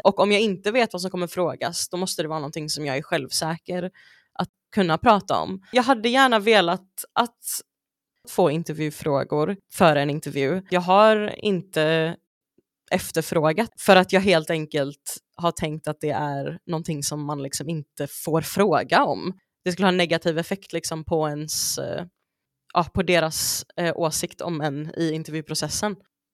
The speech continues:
Men för mig så tror jag att det hade hjälpt otroligt mycket. Nu har jag spenderat väldigt mycket tid med att liksom läsa långa artiklar, du vet, såna här Buzzfeed-artiklar, liksom de hundra mest vanliga frågorna som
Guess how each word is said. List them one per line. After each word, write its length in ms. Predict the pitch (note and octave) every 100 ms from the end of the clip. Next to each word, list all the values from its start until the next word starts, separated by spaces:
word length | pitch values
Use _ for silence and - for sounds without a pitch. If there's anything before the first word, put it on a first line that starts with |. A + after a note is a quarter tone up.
| _
Men 480 | G3 F#3+ F#3+ F3+ F3+
för 160 | - F#3
mig 320 | F3+ G#3 A3
så 120 | F3
tror 160 | - E3
jag 80 |
att 60 | D3+
det 80 | D#3+
hade 160 | D#3
hjälpt 220 | D3+ D3 D#3
otroligt 380 | - D#3 F3
mycket. 340 | G#3 G3 - -
Nu 180 | F3+ F3+
har 80 |
jag 140 | F#3 F#3+
spenderat 440 | - F#3 E3 D#3+
väldigt 240 | E3 D#3 D3+
mycket 260 | D#3+ D3+
tid 380 | - D3+ D#3 -
med 300 | E3 D3+ C#3+
att 260 | D3+ _ -
liksom 400 | - C3+ C3 G2
läsa 600 | D#3+ D#3+ - C3 G#2 -
långa 380 | F#3 F#3 F#3
artiklar, 1000 | F3+ G#3+ G3 - - F3+ E3 E3 E3 F3 - _
du 60 |
vet, 120 | E3 -
såna 140 | E3
här 40 |
Buzzfeed-artiklar, 1160 | D3+ E3+ D#3+ - F3+ E3 - E3 - E3 E3 D#3+
liksom 460 | D#3 - D#3+ D#3 D#3+
de 360 | D#3 D3 D#3+ -
hundra 480 | E3 F#3+ F3 E3+
mest 240 | E3+ E3+ -
vanliga 340 | D#3+ D#3+ D3+
frågorna 680 | D#3 E3+ C#3 C#3+ C#3+ D3+ D#3+
som 420 | - D#3 C#3+ D3+